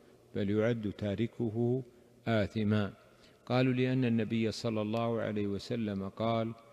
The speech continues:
"إذا سمعتم المؤذن فقولوا مثل ما يقول"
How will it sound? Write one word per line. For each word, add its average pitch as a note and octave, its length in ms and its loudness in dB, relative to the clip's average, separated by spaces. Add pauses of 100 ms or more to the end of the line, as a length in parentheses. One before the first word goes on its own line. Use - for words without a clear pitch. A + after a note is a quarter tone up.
(300)
"إذا A#2 280 2
سمعتم A2 720 0
المؤذن A2 920 0 (480)
فقولوا C3 580 0
مثل B2+ 360 -2
ما A#2+ 280 0
يقول" G#2+ 680 2